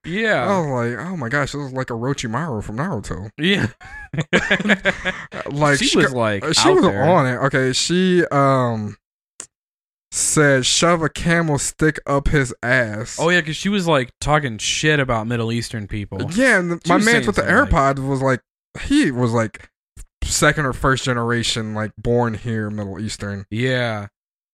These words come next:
Speaker 1: So, like, you could j-, I think you could tell that he had obviously seen her before,
Speaker 2: Mm-hmm.
Speaker 1: and he's just like, "Whatever. It is
Speaker 2: Right.
Speaker 1: what it is." 'Cause she was obviously somewhere, she's lost somewhere in
Speaker 2: She was
Speaker 1: there.
Speaker 2: lost in the sauce.
Speaker 1: Yeah.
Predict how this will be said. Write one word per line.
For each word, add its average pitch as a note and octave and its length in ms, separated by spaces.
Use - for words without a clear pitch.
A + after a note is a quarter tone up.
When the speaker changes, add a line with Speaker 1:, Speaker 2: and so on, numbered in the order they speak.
Speaker 1:
So, F3+ 200
like, C#3 420
you F#3+ 200
could F#3 220
j-, D#3+ 140
I F3 140
think F#3+ 300
you G3 140
could D3 200
tell D3 340
that C#3+ 140
he D#3 280
had C3+ 180
obviously B2 640
seen D#3+ 360
her D#3 180
before, G#2+ 720
Speaker 2:
Mm-hmm. A#2+ 300
Speaker 1:
and C#3 120
he's C3+ 160
just C3+ 160
like, B2+ 140
"Whatever. F#2+ 440
It - 40
is A#2+ 40
Speaker 2:
Right. A#2 220
Speaker 1:
what G#2 100
it F#2+ 80
is." F#2+ 160
'Cause D#3 140
she A#3+ 120
was D3 160
obviously A#2 640
somewhere, C3+ 840
she's D#3 220
lost A2+ 420
somewhere G#2 400
in F#2 40
Speaker 2:
She F3+ 120
was C#3 140
Speaker 1:
there. C3 80
Speaker 2:
lost B2 200
in A#2+ 80
the A2 80
sauce. G#2+ 520
Speaker 1:
Yeah. G#2+ 460